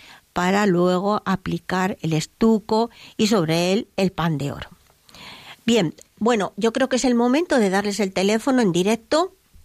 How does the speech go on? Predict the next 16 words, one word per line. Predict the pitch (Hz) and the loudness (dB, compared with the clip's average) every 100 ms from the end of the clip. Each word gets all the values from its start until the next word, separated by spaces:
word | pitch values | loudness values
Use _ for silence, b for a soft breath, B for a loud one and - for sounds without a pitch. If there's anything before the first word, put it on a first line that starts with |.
| - | -8
Ya | 185 | -4
saben | 208 190 | 0 2
ustedes | 185 - 202 220 - | 2 0 0 0 -2
que | 165 | -2
me | |
encanta | 170 175 170 170 | -2 -2 -2 -2
hablar | 170 160 165 185 B B B B | -2 0 -2 -4 B B B B
con | - 185 | -2 0
ustedes, | 175 - 190 202 262 233 | -2 -2 0 0 0 -2
así | 185 190 | -2 -2
que | 190 190 | 0 -2
si | - 160 | 0 -2
quieren | - 180 196 220 | 0 0 2 2
me | 220 | 2
pueden | 190 160 170 160 | 2 0 2 0
llamar | 156 143 156 190 254 311 | 0 -2 0 0 0 -2